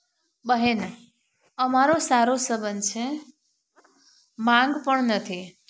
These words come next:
છોકરી માટે છોકરો શોધતી વખતે લોકોના પગરખાં ઘસાઈ જાય છે.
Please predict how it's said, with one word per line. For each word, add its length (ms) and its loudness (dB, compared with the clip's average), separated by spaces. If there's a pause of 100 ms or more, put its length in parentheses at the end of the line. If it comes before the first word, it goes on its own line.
છોકરી 300 -2
માટે 300 -2
છોકરો 420 -6
શોધતી 720 -6 (360)
વખતે 540 -4
લોકોના 640 -4
પગરખાં 560 -2
ઘસાઈ 500 -4
જાય 200 -8
છે. 360 -10